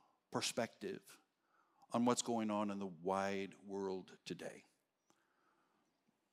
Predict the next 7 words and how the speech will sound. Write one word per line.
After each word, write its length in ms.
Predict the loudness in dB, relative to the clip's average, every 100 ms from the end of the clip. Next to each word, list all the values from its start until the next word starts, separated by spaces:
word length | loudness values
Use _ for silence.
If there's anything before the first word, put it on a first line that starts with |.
| _ -20 _ _ _ _ _ _ _ _ _ _ _ _ _ _ _ _ _ _ _ _ _ 0
I'm 120 | 4
not 180 | 6 6
a 40 |
political 540 | 4 2 4 4 0 -6
preacher. 520 | -2 0 0 -4 -4
I 80 | 2
don't 240 | 4 4